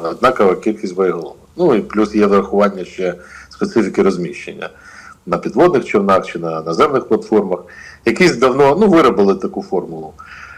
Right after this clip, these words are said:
Е, ну, тільки дві країни, а, Радянський Союз і С Ш А. А от Китай зараз вже має шістсот боєголовок і робить десь сто п'ятдесят, е, ну,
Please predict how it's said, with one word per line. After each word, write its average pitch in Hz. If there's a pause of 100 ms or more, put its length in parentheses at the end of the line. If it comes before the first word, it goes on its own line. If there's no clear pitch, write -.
(180)
Е, 95
ну, 123
тільки 185
дві 180
країни, 117 (340)
а, 92 (600)
Радянський 113
Союз 160
і -
С 117
Ш -
А. - (160)
А 98
от 113
Китай 220
зараз 135
вже 120
має 156
шістсот -
боєголовок 80 (140)
і 95 (540)
робить 147
десь 123
сто 120
п'ятдесят, 110 (240)
е, 98 (760)
ну, 143